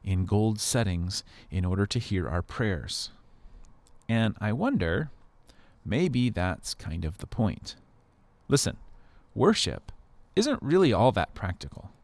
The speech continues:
when you think about it. We gather together in a building on a Sunday morning to sing songs. We listen to teachings, maybe participate in communion, give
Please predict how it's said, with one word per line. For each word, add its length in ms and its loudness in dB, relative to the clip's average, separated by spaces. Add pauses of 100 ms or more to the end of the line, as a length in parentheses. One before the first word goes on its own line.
(340)
when 140 -2
you 60 0
think 200 -4
about 240 -10
it. 60 -16 (840)
We 280 2
gather 380 4
together 440 2
in 100 4
a 60 2
building 400 -2
on 160 -2
a 40 0
Sunday 360 0
morning 340 0
to 100 -6
sing 260 2
songs. 600 0
We 120 -2
listen 260 2
to 80 0
teachings, 680 -4 (1200)
maybe 400 2
participate 720 0
in 200 4
communion, 680 2
give 260 0